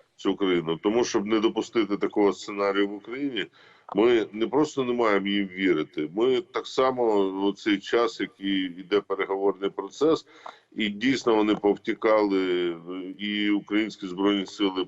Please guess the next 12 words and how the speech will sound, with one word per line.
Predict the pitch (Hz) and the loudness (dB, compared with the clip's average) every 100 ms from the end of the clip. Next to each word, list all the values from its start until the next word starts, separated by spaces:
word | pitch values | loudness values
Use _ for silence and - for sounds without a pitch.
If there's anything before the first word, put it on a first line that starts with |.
| - _ | -8 _
повидавлювали | 107 104 113 113 110 101 87 87 85 85 85 | 0 2 2 2 2 2 0 -4 -4 -4 -8
їх | 85 - 92 | -12 -10 -8
і | |
по | 85 107 | -4 -2
лівій | 123 135 117 | -2 -2 -4
стороні, | - 107 101 95 87 | -4 -2 -2 -2 -4
і | |
по | 80 92 | -2 -4
правому, | - 120 120 107 104 104 101 101 95 - | 0 2 2 0 -4 -6 -4 -4 -6 -8
по | 98 | -10
правій | 95 117 113 | -4 -2 -2
стороні. | 98 - 101 98 95 | -6 -10 -10 -8 -8